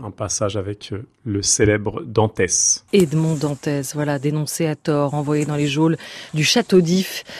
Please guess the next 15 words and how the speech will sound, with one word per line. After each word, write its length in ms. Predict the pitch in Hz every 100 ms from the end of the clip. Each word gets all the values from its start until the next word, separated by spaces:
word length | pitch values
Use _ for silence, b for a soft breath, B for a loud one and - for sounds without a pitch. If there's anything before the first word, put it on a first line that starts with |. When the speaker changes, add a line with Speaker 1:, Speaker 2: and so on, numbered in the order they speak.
| B B
Speaker 2:
Il 140 | 180 151
fera 320 | - 151 156
là-bas 240 | 151 151
la 100 | 151
rencontre 500 | 143 143 - 156 -
de 80 | 135
l'abbé 280 | 139 135 139
Faria, 520 | - 151 131 139 143
compagnon 420 | - 143 139 139
de 60 | 143
captivité, 680 | - 180 - 170 165 151 190
qui 220 | 180 156
va 180 | 143 147
apporter, 540 | 147 143 - 185
euh, 60 | 175